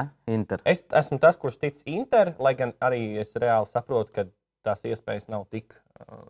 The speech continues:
Speaker 2: lielas, bet tagad tas ir fināls. Tā kā, ā, City, kurai vēl nav liela pieredze tieši arī ar Champions League
Speaker 1: Mhm.
Speaker 2: fināliem, jā, viņam pēdējo trīs gadu laikā, man liekas, sanāk, tas ir otrais fināls, mūsu līgā. Un, ā,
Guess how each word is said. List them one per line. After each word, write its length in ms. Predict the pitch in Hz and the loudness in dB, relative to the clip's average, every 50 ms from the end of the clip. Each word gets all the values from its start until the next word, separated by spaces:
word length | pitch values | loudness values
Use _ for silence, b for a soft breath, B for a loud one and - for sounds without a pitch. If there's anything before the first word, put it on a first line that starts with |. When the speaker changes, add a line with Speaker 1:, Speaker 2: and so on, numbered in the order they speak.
| - - - | -20 -20 -16
Speaker 2:
lielas, 580 | 110 107 120 135 143 151 160 160 127 101 - - | -10 -6 -4 -2 4 6 6 6 6 2 -4 -10
bet 380 | 113 - - 165 123 - - _ b b b b b _ _ - | -2 4 4 4 4 4 -2 _ b b b b b _ _ 6
tagad 260 | 202 277 294 302 285 | 6 12 12 12 12
tas 120 | 277 285 | 12 8
ir 100 | 254 226 | 4 0
fināls. 340 | - 175 117 92 76 - _ _ _ _ _ _ _ _ _ _ _ - | 0 -2 -4 -4 -6 -10 _ _ _ _ _ _ _ _ _ _ _ 0
Tā 120 | 135 165 196 | 2 2 4
kā, 200 | - 214 196 190 185 180 - _ _ | 4 4 4 4 2 0 -4 _ _
ā, 140 | - 135 139 139 135 135 135 127 127 127 127 127 | 0 4 4 6 6 4 6 6 6 6 6 4
City, 420 | 117 - - 165 175 - - 151 127 | 2 -2 -2 -2 -2 0 0 -2 -2
kurai 360 | 117 - - 120 123 123 120 113 120 | -2 -2 -2 4 6 6 6 6 6
vēl 200 | 117 127 131 127 | 6 4 4 6
nav 220 | 135 160 175 131 110 | 6 8 8 8 6
liela 320 | 107 113 120 131 131 123 | 4 4 4 4 2 2
pieredze 400 | - 139 143 143 139 127 120 120 | 2 4 6 6 6 6 2 -2
tieši 640 | - - 117 117 113 - - 110 107 104 101 101 | -4 -2 -2 -2 -2 -2 -6 -4 -4 -4 -4 -4
arī 240 | - 110 147 170 131 107 | -2 -2 -2 0 0 0
ar 140 | 101 95 - - | 0 -2 -2 -8
Champions 340 | _ - - 151 160 135 117 | _ -4 -4 -2 0 0 -2
League 160 | 110 107 110 | -2 -2 -2
Speaker 1:
Mhm. 80 | 113 107 | 0 0
Speaker 2:
fināliem, 440 | 107 127 135 147 160 170 170 135 | 2 2 2 4 4 2 2 2
jā, 120 | 113 120 131 | 0 0 0
viņam 240 | 120 107 104 98 - | -2 -4 -4 -2 -2
pēdējo 260 | 110 101 104 98 - | -2 -2 -2 -6 -8
trīs 220 | - - 120 101 101 | -8 -10 -10 -10 -10
gadu 180 | - 98 - | -10 -10 -8
laikā, 280 | 98 104 107 - 92 82 | -8 -8 -8 -10 -12 -16
man 160 | 85 82 85 | -18 -20 -20
liekas, 240 | 92 90 85 _ _ _ | -20 -20 -20 _ _ _
sanāk, 220 | - 85 - - | -14 -14 -14 -18
tas 140 | - _ _ | -20 _ _
ir 80 | - | -6
otrais 280 | 101 110 - - - - | -6 -4 -4 -6 -10 -10
fināls, 280 | - 110 135 185 208 - _ - _ _ 113 - - _ | -10 -8 -6 -6 -8 -8 _ -20 _ _ -20 -20 -20 _
mūsu 220 | _ 123 151 - _ | _ -16 -16 -16 _
līgā. 240 | 175 185 196 190 - B B B B B 190 170 151 B B | -18 -16 -14 -16 -16 B B B B B -20 -20 -20 B B
Un, 280 | _ - 135 139 143 143 | _ -2 -2 0 2 2
ā, 560 | 143 143 143 143 143 143 143 139 139 135 | 2 4 4 6 6 6 4 4 4 2